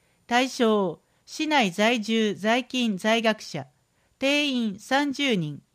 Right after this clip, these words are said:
申し込み先着順。申し込み方法、雨季の申し込みフォーム、または電話で申し込んでください。墨地版二十ページに申し込みフォームの二次元コードがあります。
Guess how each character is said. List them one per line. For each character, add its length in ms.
申 260
し 120
込 160
み 180
先 280
着 260
順。 340
申 220
し 100
込 140
み 160
方 260
法、 420
雨 140
季 140
の 100
申 280
し 80
込 120
み 140
フ 120
ォ 120
ー 20
ム、 260
ま 180
た 140
は 120
電 200
話 120
で 100
申 200
し 120
込 160
ん 40
で 120
く 80
だ 120
さ 200
い。 100
墨 300
地 120
版 220
二 120
十 180
ペ 240
ー 40
ジ 140
に 160
申 280
し 100
込 120
み 140
フ 100
ォ 100
ー 40
ム 80
の 140
二 140
次 100
元 240
コ 160
ー 60
ド 120
が 140
あ 60
り 100
ま 140
す。 200